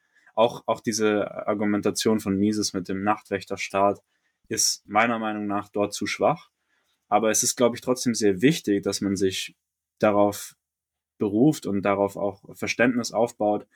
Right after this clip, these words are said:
wie schief es eben gehen kann, wenn der Staat es falsch macht. Und das ist, glaub ich, das, wo Hayek wirklich mit den, den größten Bausteinen geliefert hat in dieser Betrachtungsweise. Also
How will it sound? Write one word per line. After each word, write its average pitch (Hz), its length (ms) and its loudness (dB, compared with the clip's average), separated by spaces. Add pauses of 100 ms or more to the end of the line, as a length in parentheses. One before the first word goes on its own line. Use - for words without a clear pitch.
(220)
wie 120 160 -4
schief 160 360 2
es - 140 -4
eben 101 280 0
gehen 104 260 2
kann, 101 280 0
wenn 95 120 -4
der 95 80 -4
Staat 95 260 -4
es 90 100 -8
falsch 104 380 -2
macht. - 340 -18 (600)
Und 101 380 -10
das 131 240 2
ist, - 100 -6
glaub 120 180 -2
ich, - 140 -12
das, 110 240 -4
wo 101 160 -10
Hayek 104 360 2
wirklich 101 480 -4 (300)
mit 113 400 0
den, 98 480 4 (560)
den 98 260 2 (200)
größten 110 680 2
Bausteinen 95 640 2
geliefert 90 480 -2
hat 90 180 -2
in 92 140 -4
dieser 92 260 0
Betrachtungsweise. 92 960 -4
Also 95 280 0